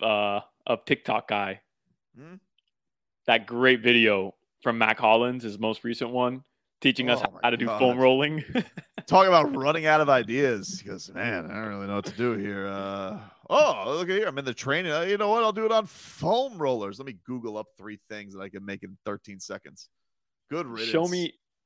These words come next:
Speaker 1: show me how to roll on foam, Mac Hollins. A minute long video
Speaker 2: <laughs>
Speaker 1: on how to
Speaker 2: Yeah.
Speaker 1: roll on foam.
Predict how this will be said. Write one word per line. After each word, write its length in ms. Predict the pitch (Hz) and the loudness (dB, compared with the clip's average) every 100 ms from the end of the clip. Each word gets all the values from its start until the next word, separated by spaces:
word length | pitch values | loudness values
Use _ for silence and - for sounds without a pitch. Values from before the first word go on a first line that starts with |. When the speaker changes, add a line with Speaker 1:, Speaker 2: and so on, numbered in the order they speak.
| _ - | _ -12
Speaker 1:
show 300 | - 180 170 | 0 2 2
me 100 | 170 | 2
how 100 | 175 | 4
to 80 | 147 | 4
roll 420 | 127 127 135 139 | 4 6 8 8
on 220 | 131 117 | 6 0
foam, 560 | 113 - 120 113 104 98 _ | -4 -2 0 -2 -6 -16 _
Mac 260 | 123 117 117 | -8 -6 0
Hollins. 400 | 117 110 110 - | 2 0 -2 -4
A 80 | 123 | -4
minute 380 | 127 147 156 131 | 0 2 2 2
long 240 | 135 135 120 | 2 2 4
video 360 | 131 127 110 104 | 4 4 0 -4
Speaker 2:
<laughs> 100 | - | -4
Speaker 1:
on 80 | 139 | -4
how 140 | - 185 | 2 2
to 140 | 151 | 4
Speaker 2:
Yeah. 120 | - 160 | 2 6
Speaker 1:
roll 200 | 160 156 | 4 4
on 140 | 156 | 0
foam. 420 | 139 135 127 113 | 0 -2 -2 -2